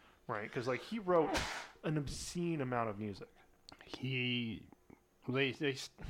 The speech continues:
Speaker 2: state it in the beginning. He
Speaker 1: Yeah.
Speaker 2: wrote his first piece at, like, four.
Speaker 1: Yeah.
Speaker 2: His
Speaker 1: So
Speaker 2: first con-, I think the
Speaker 1: Yeah.
Speaker 2: first full
Speaker 1: Fre-,
Speaker 2: opera
Speaker 1: Freya is,
Speaker 2: was
Speaker 1: Freya is
Speaker 2: twelve.
Speaker 1: four.
Speaker 2: Yeah.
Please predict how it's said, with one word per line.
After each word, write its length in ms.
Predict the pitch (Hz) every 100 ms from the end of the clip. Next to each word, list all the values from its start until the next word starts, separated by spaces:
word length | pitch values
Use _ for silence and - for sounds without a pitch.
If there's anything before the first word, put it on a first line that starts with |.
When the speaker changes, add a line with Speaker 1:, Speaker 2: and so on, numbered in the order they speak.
| -
Speaker 2:
state 260 | 196 233
it 220 | 95 92 -
in 140 | 139
the 60 | 131
beginning. 360 | 120 175 135 90
He 140 | - 156
Speaker 1:
Yeah. 120 | 170
Speaker 2:
wrote 300 | 147 143 190
his 200 | - 160
first 480 | - - 165 - -
piece 340 | - 214 -
at, 80 | 135
like, 140 | 135 - -
four. 340 | - 190 - - -
Speaker 1:
Yeah. 160 | 151 - - - - -
Speaker 2:
His 180 | - 117
Speaker 1:
So 80 | 104
Speaker 2:
first 300 | 170 170 -
con-, 320 | - 139 165
I 80 | 127
think 200 | 143 147
the 100 | 147 -
Speaker 1:
Yeah. 60 |
Speaker 2:
first 260 | 139 143 - - -
full 180 | 151 139
Speaker 1:
Fre-, 100 | 131
Speaker 2:
opera 260 | 135 131 233
Speaker 1:
Freya 200 | 131 120
is, 60 |
Speaker 2:
was 200 | 107 101 -
Speaker 1:
Freya 220 | - 220 190
is 100 | 98
Speaker 2:
twelve. 120 | -
Speaker 1:
four. 300 | 131 110 - -
Speaker 2:
Yeah. 120 | 110